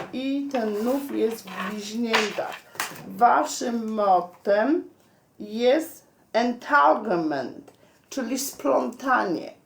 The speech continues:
No, prawdopodobnie nie będziecie wiedzieć, w którą stronę po prostu. A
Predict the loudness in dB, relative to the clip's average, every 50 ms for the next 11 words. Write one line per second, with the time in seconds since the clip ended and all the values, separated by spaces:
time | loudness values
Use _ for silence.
0 | _ _ _ _ _ _ _ _ _ _ _ _ _ _ _ _ _ _ _ _
1 | _ _ _ _ _ _ _ _ 0 4 4 6 4 4 2 0 0 0 0 0
2 | -2 -4 -4 -2 -2 -2 -2 -2 -2 -2 -2 -2 -2 -2 -4 -4 -4 -4 -4 -4
3 | -6 -8 -10 -6 -6 -6 -4 -4 -6 -6 -6 -8 -8 -10 -10 -12 -12 -8 -4 -2
4 | 0 0 0 0 -2 -4 -6 -2 0 0 0 0 0 -2 -4 -6 -8 -10 -10 -6
5 | -4 -2 -2 -2 -2 -6 -8 -8 -10 -10 -12 -12 -16 -18 -18 -18 -18 -18 -20 -20
6 | _ -4 0 2 4 4 4 4